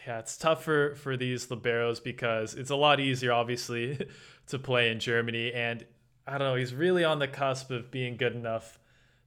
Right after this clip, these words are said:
to take a foreigner spot and say a, a low-level Italian or Polish team. I, yeah, maybe it would be worth it. Anyway,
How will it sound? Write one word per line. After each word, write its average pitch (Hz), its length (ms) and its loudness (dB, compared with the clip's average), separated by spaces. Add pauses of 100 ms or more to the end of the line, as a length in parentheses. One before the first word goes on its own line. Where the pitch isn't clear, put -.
to 131 100 -6
take 131 240 -2
a 127 60 -4
foreigner 113 480 -2
spot 107 380 -2
and 107 120 -8
say 113 220 -2
a, 110 100 0
a 123 160 0
low-level 117 600 0
Italian 107 580 -4 (460)
or 110 200 -2
Polish 104 520 -4
team. 107 180 -6
I, 123 180 4
yeah, 123 200 -2
maybe 131 300 2
it 131 120 -2
would 117 160 -4
be 110 100 -8
worth 101 300 -10
it. - 160 -16 (260)
Anyway, 139 340 -2